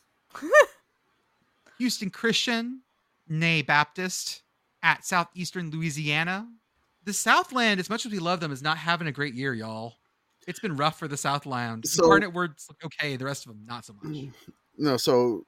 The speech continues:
Speaker 3: Southeast Louisiana, uh, they, they went to play two F B S schools. They got beat up, and then they, then to relax a little bit and ease into, uh, uh, F C S, they went to the Blood Turf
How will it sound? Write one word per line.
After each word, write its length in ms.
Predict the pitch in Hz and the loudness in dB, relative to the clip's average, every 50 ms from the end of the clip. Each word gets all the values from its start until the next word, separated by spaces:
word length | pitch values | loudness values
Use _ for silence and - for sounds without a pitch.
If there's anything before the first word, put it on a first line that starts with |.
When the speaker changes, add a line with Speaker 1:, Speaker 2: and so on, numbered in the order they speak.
| _ - | _ -10
Speaker 3:
Southeast 800 | 131 127 - - 139 170 175 170 - 151 156 160 - - - - | -8 -4 0 2 4 4 4 2 2 2 0 0 0 -4 -8 -4
Louisiana, 640 | 131 123 123 127 120 113 113 107 101 98 95 90 87 - _ _ _ _ _ _ - | -2 0 0 2 2 4 2 2 2 0 -2 -6 -8 -12 _ _ _ _ _ _ -4
uh, 260 | 104 107 104 101 95 - - - - | 0 0 2 2 0 -2 -6 -4 2
they, 220 | 120 135 143 139 - - 117 | 4 4 4 4 2 -4 -2
they 180 | 117 131 143 | 2 2 2
went 320 | 156 151 156 156 - - - | 4 4 2 2 2 0 -4
to 100 | - 123 | -6 -6
play 280 | - - 127 117 113 107 | -2 0 2 2 2 2
two 420 | - - - 156 147 139 135 - - | 0 0 2 4 4 4 2 0 -2
F 180 | 104 113 - | -4 -6 -2
B 140 | - 117 110 | 0 2 2
S 160 | 113 113 - | 2 2 0
schools. 560 | - - - 131 123 123 127 123 - - - - _ _ _ _ _ _ _ _ _ _ _ | -2 -4 -2 -2 -2 -2 -2 -4 -6 -10 -14 -16 _ _ _ _ _ _ _ _ _ _ _
They 100 | - 120 120 | 2 4 4
got 180 | 127 123 113 117 | 4 2 2 2
beat 180 | 135 123 117 | 2 2 2
up, 260 | 113 110 110 98 - _ - | 2 2 0 -2 -4 _ -2
and 120 | 120 123 131 | -2 0 2
then 140 | 139 143 151 | 2 2 4
they, 280 | 147 143 135 135 - - _ _ _ _ _ _ _ - | 4 4 4 2 -2 -8 _ _ _ _ _ _ _ 6
then 400 | 147 151 156 160 160 147 135 - _ _ _ _ _ _ _ _ - | 6 8 8 6 4 2 -2 -6 _ _ _ _ _ _ _ _ -2
to 120 | - 180 151 | 2 2 4
relax 560 | 131 131 117 110 120 131 143 156 156 - - | 4 4 4 6 8 8 8 8 6 4 -2
a 40 | 151 | -2
little 260 | 123 120 127 127 143 | 0 2 2 2 2
bit 220 | 139 160 156 160 98 | 4 2 2 2 0
and 160 | 123 120 117 | 0 0 0
ease 220 | 117 123 127 135 | 0 0 0 0
into, 380 | 139 135 127 - 143 131 123 107 | 0 -2 0 0 0 0 0 2
uh, 40 | 85 | 2
uh, 420 | 113 117 117 71 98 117 110 107 - | 2 2 4 4 2 2 2 2 2
F 140 | 113 117 - | 0 0 0
C 120 | - 123 117 | 0 0 2
S, 140 | 127 135 - | 2 2 2
they 120 | - 135 | 2 4
went 180 | 131 147 147 143 | 6 6 4 4
to 80 | - 143 | 2 0
the 80 | 139 120 | 0 0
Blood 300 | 104 117 120 135 135 - | 2 4 2 2 2 2
Turf 460 | - 131 110 107 101 - - - | 0 0 2 2 0 -4 -8 -16